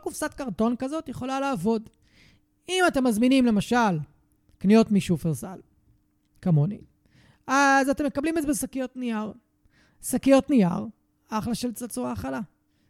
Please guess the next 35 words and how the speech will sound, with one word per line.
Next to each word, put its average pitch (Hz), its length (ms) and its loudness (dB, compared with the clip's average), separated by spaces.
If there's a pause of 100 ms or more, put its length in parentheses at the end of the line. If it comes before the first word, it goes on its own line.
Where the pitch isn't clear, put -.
(140)
בואו 247 100 -6
אני 254 100 -2
אחבר 254 300 2
לכם 233 240 4
את 190 100 4
זה 202 220 2 (120)
לצעצועים 208 560 -2
השניים. 202 340 -2 (600)
אתם 190 120 -2
לוקחים 294 320 4
את 294 100 2
הקונג, 220 440 4 (1080)
ממלאים 220 300 10
אותו 247 200 10
ב-, 220 220 8
ב-, 185 240 4
בבשר, 196 760 0
קצת - 200 -8
אורז, 185 580 0 (400)
אולי 208 180 -8
איזה 180 120 -2
קישור, 180 360 0
ככה - 180 -14
משהו 202 240 -10
טוב. 190 420 2
אני 196 280 8
לא 196 100 10
חסיד - 280 2
של 180 140 -2
ירקות 170 360 2
טריים 170 360 4
לתת 185 240 0
לכלבים, 190 520 0
זה 165 80 0
נחמד, 196 440 0